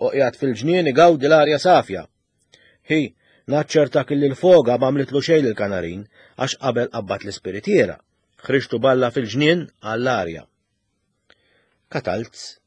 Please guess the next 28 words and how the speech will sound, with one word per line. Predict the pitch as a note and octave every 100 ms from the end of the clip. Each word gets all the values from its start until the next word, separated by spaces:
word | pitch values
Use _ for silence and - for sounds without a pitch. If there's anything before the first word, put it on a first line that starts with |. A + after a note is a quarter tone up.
| -
ma | F#2
setax | C#2+ G#2 F#2+
jaqbad | - D#2+ F2 -
x'kien | - G2
qed | F#2 - F#2
jgħid | F#2 F2 -
ħuh | C#3+ A2
dwar | F#2 F#2
il-kanarin | F2+ - F#2 A#2 C3 D#2 - _ _ _ _ _ -
u |
għalhekk | E2+ F#2+ - A#2
mar | G2+
fil-ġnien | D#3+ G2 F#2 A2
biex | G#2+ - F2
jara | E2+ F#2
jekk | E2+ C3+
Kristinu | C3 - D#2 D2+ D#2
kienx | - A#2 -
qiegħed | - - - -
jiċċajta. | - B2+ E2 - _ _ _ _ _ _ _ - -
U | -
baqa' | - E2
mistaġeb | - - F3 F#2 E2+
meta | E2 F#2
fil-gaġġa | C3+ G2 F2+ E2+ F2
jara | F2 E2+ E2 E2
kanarin | - A#2 E2+ D#2+ E2 D#2 A2
ħaj, | C3 E3+